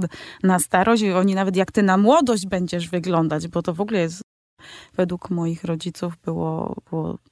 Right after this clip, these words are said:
do dzisiaj jest straszne i szkaradne. Moja mama już nie żyje, ale jak początkowo robiłam tatuaże, to, to nie mogła tego znieść, ale potem już była zainteresowana i się jej podobały. Natomiast mój kochany tata, pozdrawiam,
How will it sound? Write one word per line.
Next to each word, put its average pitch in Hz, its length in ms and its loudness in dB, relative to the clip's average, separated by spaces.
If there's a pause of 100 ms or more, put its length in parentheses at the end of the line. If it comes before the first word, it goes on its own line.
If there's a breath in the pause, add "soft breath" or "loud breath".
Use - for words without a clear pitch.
(140)
do 165 300 -2
dzisiaj 170 320 -4
jest 151 160 -6
straszne - 540 -2
i - 60 -6
szkaradne. 170 680 0 (640 loud breath)
Moja 208 240 4
mama 208 240 2
już 196 180 -2
nie 196 120 0
żyje, 190 380 0
ale 185 560 2 (680)
jak 170 560 -4 (500)
początkowo 196 440 0
robiłam 185 280 0
tatuaże, 185 440 -2
to, 175 160 -6
to 175 120 -6
nie 175 120 -2
mogła 175 260 -4
tego - 280 -6
znieść, 180 380 -2
ale 233 200 0
potem 285 340 2
już 277 340 -4
była 233 300 -2
zainteresowana 202 840 -6
i 156 320 -6
się - 160 -10
jej 170 80 -8
podobały. 170 540 -2 (500 loud breath)
Natomiast 220 360 2
mój 226 200 0
kochany 196 440 -4
tata, 220 420 2
pozdrawiam, 214 800 0